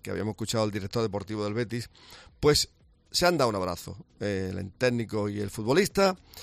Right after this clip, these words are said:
Y ahora mismo, pues, escuchando lo que decía el director deportivo, tiene más chance de quedarse que de irse. Porque claro, el Betis también está sin nueve, con lo que tiene. Necesita uno. Pero suena, por otra parte,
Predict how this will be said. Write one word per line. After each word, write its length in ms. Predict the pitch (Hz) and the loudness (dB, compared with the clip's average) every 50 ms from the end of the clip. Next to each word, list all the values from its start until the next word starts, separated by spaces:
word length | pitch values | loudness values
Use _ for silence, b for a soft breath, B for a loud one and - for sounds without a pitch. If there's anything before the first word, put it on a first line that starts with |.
| B B B B B - | B B B B B -4
Y 80 | 117 | 0
ahora 160 | 120 123 131 | 2 2 4
mismo, 300 | 135 143 143 151 156 151 | 4 4 4 4 4 2
pues, 480 | 139 - - 127 127 120 117 - - - - _ | 2 2 4 4 4 4 2 0 -4 -6 -8 _
escuchando 480 | - 104 - 107 101 - 120 113 117 117 | -10 -8 -6 -6 -4 -2 0 2 2 2
lo 80 | 117 | 2
que 160 | 110 117 107 - - | 2 0 0 -2 -4
decía 400 | 123 107 110 110 - - 151 135 | -6 -6 -4 -4 0 0 0 0
el 60 | 123 | 0
director 340 | 110 104 107 - - 120 110 | -2 -6 -6 -4 -2 -2 -2
deportivo, 560 | 120 110 123 120 - 143 147 156 185 240 - B B B B B B - | 0 0 0 0 0 0 0 0 -2 -4 -6 B B B B B B -4
tiene 220 | - 127 127 131 | -2 0 2 4
más 160 | 135 139 131 | 2 2 2
chance 460 | - - 175 160 135 110 - - - - - _ _ _ - - | 2 4 4 4 4 2 0 -4 -8 -10 -16 _ _ _ -20 -14
de 160 | - 104 123 | -8 -6 -4
quedarse 420 | 90 110 110 113 120 123 - - 160 | -4 -2 -2 0 0 0 0 -2 -2
que 140 | 151 143 98 | -2 -2 -2
de 120 | 92 101 | -2 -4
irse. 360 | 131 151 - - - 82 - - - - - | -2 -2 -2 -2 -2 -6 -12 -16 -20 -20 -20
Porque 160 | - - 80 90 | -20 -18 -14 -6
claro, 280 | 98 123 131 113 - b b b b b b b b - _ | -2 0 0 0 -2 b b b b b b b b -14 _
el 160 | - 107 104 | -8 -6 -4
Betis 300 | 98 107 107 113 135 127 | -4 -4 -2 -2 -4 -2
también 300 | - 131 117 110 113 113 | 0 0 0 0 0 -2
está 280 | 110 104 - 120 - - - | -2 -2 -2 -2 -4 -2 -2
sin 280 | - - - 101 95 113 | 0 0 0 0 2 2
nueve, 360 | 156 190 160 110 92 87 - - _ _ _ _ _ _ _ - - | 4 4 4 2 0 -6 -14 -20 _ _ _ _ _ _ _ -12 -8
con 180 | 101 101 107 | -6 -4 -2
lo 120 | 101 104 98 | -2 -4 -4
que 100 | - 104 | -4 -2
tiene. 380 | 95 165 170 123 90 80 87 - _ _ _ - | 2 2 2 2 0 -6 -16 -20 _ _ _ -14
Necesita 520 | 95 95 - 101 95 113 117 92 110 - - | -14 -12 -10 -10 -10 -8 -8 -8 -8 -10 -8
uno. 260 | 113 98 92 95 82 - B B B B B B B B B B _ | -10 -12 -12 -12 -16 -18 B B B B B B B B B B _
Pero 180 | - 131 135 | 0 0 2
suena, 360 | 127 - 165 175 185 196 151 - | 2 2 2 4 4 4 2 2
por 180 | - - 165 | 2 4 4
otra 200 | 175 160 165 175 | 4 4 2 2
parte, 520 | 139 180 180 170 - - 165 180 190 - | 4 4 4 2 2 0 0 0 0 -2